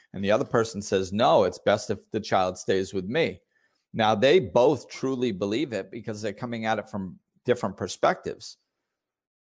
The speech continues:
And the problem is, is that if one of them decides that, you know, it's where, uh,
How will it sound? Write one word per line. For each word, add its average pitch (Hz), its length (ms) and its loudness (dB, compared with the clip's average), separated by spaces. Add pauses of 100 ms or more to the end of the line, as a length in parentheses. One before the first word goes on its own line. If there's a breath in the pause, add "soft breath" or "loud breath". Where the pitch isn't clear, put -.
And 127 140 0
the 107 60 -2
problem 165 520 4
is, 98 400 0
is 101 280 -8
that 98 420 4 (180)
if - 200 -4
one 127 200 2
of 175 140 0
them 135 220 0
decides 110 960 0 (200)
that, 95 440 0 (100)
you 120 140 -4
know, 98 220 2
it's 110 200 -6
where, 113 400 4
uh, 107 160 4